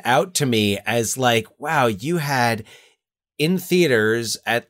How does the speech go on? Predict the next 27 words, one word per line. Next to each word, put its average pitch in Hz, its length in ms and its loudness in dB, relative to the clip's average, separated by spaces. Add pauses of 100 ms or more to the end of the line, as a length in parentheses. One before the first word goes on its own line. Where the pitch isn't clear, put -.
(100)
you 123 140 -10
know, 123 180 -2
presumably 151 680 -4
at 131 80 -4
the 120 100 -8
same 135 400 -4
time, 120 400 -2
you've 110 200 -6
got 113 260 -4 (340)
Spaceballs 131 1000 -2
and 113 260 -8
RoboCop 123 760 -4
and 110 140 -10
La 113 80 -10
Bamba 113 960 -4 (100)
and 101 680 -4 (760)
Back 127 240 -4
to 131 100 -14
the 117 60 -10
Beach, 120 640 -6
and 104 200 -2
there 113 60 -6
was 107 120 -6
a 104 60 -4
Benji 123 500 -4
movie 120 680 -2
and 95 680 -4